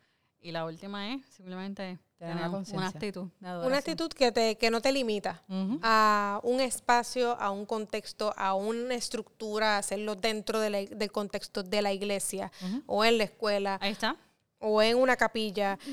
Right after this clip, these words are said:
Speaker 3: Lo estamos haciendo todo el tiempo, porque
Speaker 2: Ujú.
Speaker 3: va más allá. Es un amor extremo que sale de mí, que es una acción que viene, no una canción que yo canto en un
Speaker 1: Exacto.
Speaker 3: espacio de tiempo.
Speaker 1: Sí, ahí está, que apuntemos a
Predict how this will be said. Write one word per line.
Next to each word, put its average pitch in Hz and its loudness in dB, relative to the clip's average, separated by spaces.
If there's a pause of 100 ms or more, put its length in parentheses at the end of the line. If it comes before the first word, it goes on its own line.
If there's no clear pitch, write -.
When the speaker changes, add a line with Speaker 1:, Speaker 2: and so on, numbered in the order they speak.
(500)
Speaker 3:
Lo 214 -6
estamos 233 -2
haciendo 240 -2
todo 196 -4
el 185 -10
tiempo, 185 -12
porque 202 4
Speaker 2:
Ujú. 196 0
Speaker 3:
va 233 6
más 269 2
allá. 196 -2
Es 202 -4
un 254 -4
amor 226 -2
extremo 311 -2
que 208 -6
sale 240 2
de 214 -2
mí, 220 -4
que 202 -10
es 190 -8
una 226 -6
acción 226 -4
que 202 -6
viene, 196 -6
no 208 -4 (600)
una 240 2
canción 214 -4
que 202 -6
yo 196 -4
canto 190 -10
en 175 -4
un 185 2
Speaker 1:
Exacto. 202 -2
Speaker 3:
espacio 202 -4
de 196 -2
tiempo. 175 -12 (100)
Speaker 1:
Sí, - -8
ahí 233 0
está, 247 -6
que 214 -4
apuntemos 190 -10
a 220 -10